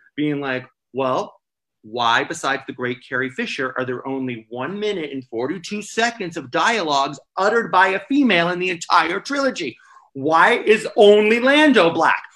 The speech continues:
Where are the gays?" What, you know, like, <laughs> and we would have, and it, we realized, like, that was funny. And that's where the concept came from, was us arguing over Star Wars. And so basically we, we kind of experimented on it, where I went through the whole canon again. Of course, I loved it when I was a kid. I was,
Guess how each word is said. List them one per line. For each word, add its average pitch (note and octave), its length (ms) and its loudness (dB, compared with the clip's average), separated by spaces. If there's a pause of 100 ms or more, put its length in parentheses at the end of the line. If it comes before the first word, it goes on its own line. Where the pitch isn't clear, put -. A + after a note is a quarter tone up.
Where F3 340 6
are A#3+ 40 4
the C#4+ 100 0
gays?" C4 420 4 (100)
What, D3+ 260 2
you F3+ 80 4
know, D#3 180 4
like, E3 260 0 (420)
<laughs> F#4 440 -6
and F3+ 140 2
we F#3+ 140 -2
would F#3 180 4
have, F3 240 4
and - 180 -2
it, - 20 4
we F3+ 300 -2
realized, F3+ 520 -2
like, C#3+ 140 -6 (500)
that D3 160 -4
was C#3+ 140 -8
funny. G#3+ 380 -6 (160)
And C#3+ 120 -2
that's C3+ 180 -2
where D3 80 -6
the B2+ 80 -6
concept F3 380 -8
came B2 140 -10
from, B2+ 160 -10
was A#2 140 -8 (100)
us C3 240 -6
arguing C#3 400 -6
over A#2+ 140 -8
Star G#3 280 -8
Wars. A#2+ 300 -8 (480)
And C#3+ 320 -8 (140)
so - 120 -18
basically G3 520 -6
we, D3+ 260 -10 (560)
we D3+ 100 -12
kind E3+ 240 -10
of C3+ 60 -8
experimented D#3+ 600 -8
on B2 160 -4
it, B2 100 -8
where A#2+ 220 -8
I D#3 120 0
went E3+ 180 -8
through D#3+ 100 -6
the C#3 80 -8
whole C3 140 -10
canon A#2+ 300 -10
again. A2+ 200 -8
Of - 100 -18
course, F3 140 -10
I D#3+ 60 -6
loved B2+ 240 -6
it A#2+ 40 -8
when A#2 100 -8
I A2 40 -8
was G#2 100 -12
a G#2+ 40 -18
kid. B2+ 280 -8
I G2+ 60 -8
was, G2+ 240 -12